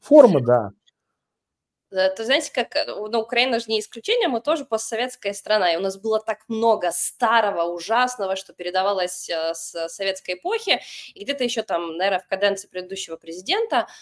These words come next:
Speaker 2: на, м, в последний раз дарили премьер-министру цветы. Да, его назначали,
Speaker 1: Да.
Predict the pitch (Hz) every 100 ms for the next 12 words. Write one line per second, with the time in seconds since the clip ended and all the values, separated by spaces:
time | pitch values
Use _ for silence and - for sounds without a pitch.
0 | _ - 175 180 180 175 165 156 151 175
1 | 180 175 170 - - 165 - 277 233 226
2 | 240 233 208 285 262 254 220 214 208 254
3 | 294 208 - 214 220 147 127 _ _ _
4 | 285 320 190 190 196 214 403 523 339